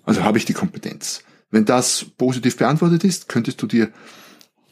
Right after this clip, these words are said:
die Frage stellen, was kann ich dabei lernen? Auch das ist ein nicht unwichtiger Aspekt. Es könnte ja auch sein, du hast die Kompetenz zwar nicht,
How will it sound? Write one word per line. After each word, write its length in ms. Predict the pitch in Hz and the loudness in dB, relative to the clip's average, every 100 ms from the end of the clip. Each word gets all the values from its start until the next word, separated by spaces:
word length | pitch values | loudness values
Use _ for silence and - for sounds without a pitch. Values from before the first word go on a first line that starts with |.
| - | -10
die 100 | 139 | -6
Frage 360 | - 62 139 | -4 -2 0
stellen, 460 | 147 - 131 160 - _ - | 0 0 2 2 0 _ -8
was 260 | 120 - | -6 -4
kann 240 | - 143 180 | -2 2 2
ich 200 | 165 - | 2 0
dabei 340 | 147 131 131 - | -2 -2 -4 -2
lernen? 600 | 92 104 151 135 104 85 | 0 2 2 2 2 0
Auch 140 | - | -6
das 260 | - 156 165 | -6 -4 -2
ist 160 | - - | -2 -2
ein 100 | 117 | 0
nicht 240 | 139 - | 0 -4
unwichtiger 1200 | - 139 160 - _ _ - - 151 - 135 - | -4 0 -2 -4 _ _ -10 -8 -6 -4 -6 -6
Aspekt. 580 | - - 151 - - - - - - | -8 -6 -6 -6 -14 -20 -20 -16 -10
Es 200 | - - | -8 -4
könnte 380 | - 180 - 151 | 2 2 2 2
ja 180 | 143 | 2
auch 240 | - 107 - | 0 -2 -2
sein, 260 | - 107 | 0 2
du 120 | 113 113 | 2 0
hast 180 | 123 | 0
die 60 | 123 | -2
Kompetenz 500 | - 107 - 98 - | -2 -4 0 -2 -2
zwar 160 | - - | -2 0
nicht, 400 | 180 - - | 0 -2 -16